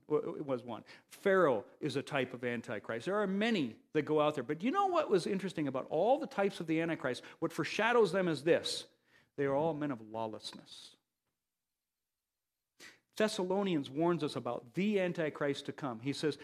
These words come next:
"The man of lawlessness, the man doomed to destruction."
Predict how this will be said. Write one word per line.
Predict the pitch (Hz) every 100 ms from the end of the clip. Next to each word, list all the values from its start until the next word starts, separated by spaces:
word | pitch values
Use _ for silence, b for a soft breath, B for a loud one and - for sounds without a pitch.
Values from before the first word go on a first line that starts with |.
| B
"The | 135 139
man | 135 170 190 196 180 - -
of | 135 120 117
lawlessness, | 123 135 135 123 117 - 120 -
the | -
man | 139 165 175 143
doomed | 160 151 151 -
to |
destruction." | 123 117 - 131 - - 185